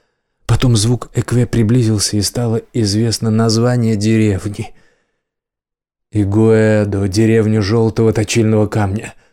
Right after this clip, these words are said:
Это была деревня Аконква. Снова и снова барабан взывал к жителям Игуэдо, и люди во всех девяти деревнях ждали, затаив дыхание. Наконец было названо имя —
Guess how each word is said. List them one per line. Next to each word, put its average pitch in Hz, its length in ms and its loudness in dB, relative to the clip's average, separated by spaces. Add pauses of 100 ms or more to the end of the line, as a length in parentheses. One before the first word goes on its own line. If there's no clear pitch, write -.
(960)
Это 110 320 0
была 104 380 2
деревня 101 720 0 (240)
Аконква. - 960 -4 (1700)
Снова 104 360 2
и 101 60 2
снова 101 320 2
барабан 104 340 2
взывал 101 320 0
к 95 60 -6
жителям 107 440 0
Игуэдо, 107 600 2
и 104 80 2
люди 107 260 2
во 104 140 2
всех 110 260 -2
девяти 110 320 0
деревнях 110 480 2
ждали, 107 380 0
затаив 104 360 2
дыхание. 107 580 -2 (420)
Наконец 117 340 2
было 123 220 4
названо 123 400 2
имя — 127 720 0